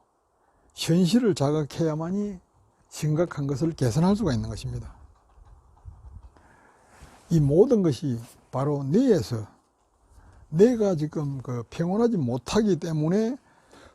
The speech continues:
이와 같은 행동들이 나오는 것입니다. 두 번째는 나쁜 습관을 좋은 습관으로 바꿔야 합니다.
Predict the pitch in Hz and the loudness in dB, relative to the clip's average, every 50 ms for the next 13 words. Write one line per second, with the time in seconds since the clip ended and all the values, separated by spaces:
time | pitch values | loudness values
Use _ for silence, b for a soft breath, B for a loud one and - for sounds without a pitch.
0 | b b b b _ _ _ _ _ _ _ _ - 160 151 147 135 131 - 139 | b b b b _ _ _ _ _ _ _ _ 6 6 8 8 6 4 2 0
1 | 131 117 127 170 160 147 139 131 123 143 180 202 190 160 131 131 131 127 117 95 | -2 0 0 0 0 0 0 0 2 2 0 2 0 0 0 0 0 -2 -2 -4
2 | 104 113 101 98 101 98 - - - _ _ - _ _ _ _ _ _ _ _ | -6 -8 -10 -10 -12 -14 -16 -20 -20 _ _ -20 _ _ _ _ _ _ _ _
3 | _ _ _ _ _ _ _ _ _ _ _ _ _ _ _ _ _ _ _ _ | _ _ _ _ _ _ _ _ _ _ _ _ _ _ _ _ _ _ _ _
4 | _ _ _ _ _ _ _ - - - - - 147 131 135 143 131 143 131 131 | _ _ _ _ _ _ _ -20 -20 -20 -4 -2 0 2 2 2 2 2 2 2
5 | 127 120 110 104 - _ _ _ _ _ _ _ _ b b b b b b b | 0 0 -2 -6 -12 _ _ _ _ _ _ _ _ b b b b b b b
6 | b b b b b - 131 127 127 131 127 - _ - 214 214 214 170 - - | b b b b b -2 2 2 4 2 2 -2 _ -4 -2 0 0 0 0 0
7 | 175 - - - 175 165 156 170 196 196 160 - - 127 123 127 143 180 190 165 | -2 -4 -2 -2 -2 0 0 2 2 0 0 0 0 0 2 2 2 2 0 0
8 | - 202 208 - 202 233 262 277 262 - 143 120 113 - - 185 165 113 107 107 | 0 -2 -4 -2 -4 -4 -2 -2 -2 -2 -2 -4 -2 -4 -4 -4 -4 -4 -4 -6
9 | 107 107 107 - | -8 -10 -14 -18